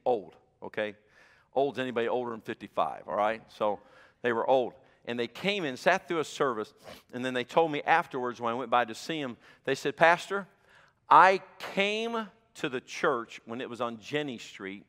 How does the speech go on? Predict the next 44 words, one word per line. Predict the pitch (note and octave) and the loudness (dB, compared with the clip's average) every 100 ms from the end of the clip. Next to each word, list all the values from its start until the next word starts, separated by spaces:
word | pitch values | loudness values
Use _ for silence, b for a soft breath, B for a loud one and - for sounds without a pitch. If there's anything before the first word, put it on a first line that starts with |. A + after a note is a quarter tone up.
| _ _ _ _ _ _ _ | _ _ _ _ _ _ _
when, | G#2+ A#2+ A#2+ - | -8 -6 -6 -8
when | B2 A#2+ | -6 0
they | B2 A#2+ | 0 0
moved | A#2+ D3 D3+ C3 G2+ | -2 -4 -4 -6 -10
into | A#2 A2+ G2 | -12 -12 -12
Jenny | G#2+ D#3 C3 | -6 -4 -4
Street, | - - A2 F#2+ | -10 -10 -10 -6
and | G#2+ | -4
they | B2 | -2
were | A2+ | -4
there | A2 C3 C#3 | -4 -2 -2
for | - G#2+ | -4 -8
a | |
couple | - A2 - | -4 -6 -6
of | G2 | -12
years. | F#2 G2 G#2+ - | -8 -8 -8 -8
And | G#2 | -2
I | E3 | -2
moved, | D3+ F3+ D#3+ - b b b b | 0 -2 -4 -6 b b b b
and | G#2+ | 2
I | E3+ | 2
went | D#3 F#3 | 2 -6
to | C#3 | -10
church | - C3 A2 - | -6 -4 -4 -6
at | - | -12
the | - | -6
Longview | A#2+ B2 A2 A2+ | -2 -2 -4 0
Baptist | A2 G2 - | 2 0 -8
Temple | A2+ A2+ | -10 -8
when | A2 | -10
it | G#2 | -8
was | G#2+ | -8
on | F2+ | -6
Jenny | A#2 B2 | -8 -8
Street." | - - - _ _ _ _ _ _ _ _ _ _ _ _ _ _ _ _ _ _ A2 | -12 -16 -18 _ _ _ _ _ _ _ _ _ _ _ _ _ _ _ _ _ _ -10
And | A2+ | -8
he | A2 | -8
said, | - C3 A2+ | -2 2 2
"I'm | D#3 | 2
gonna | C#3 | 0
tell | C#3+ | -2
you | C3+ | 2
right | A#2+ G#2 | 2 0
now, | A2 B2+ G2 | 0 -2 -4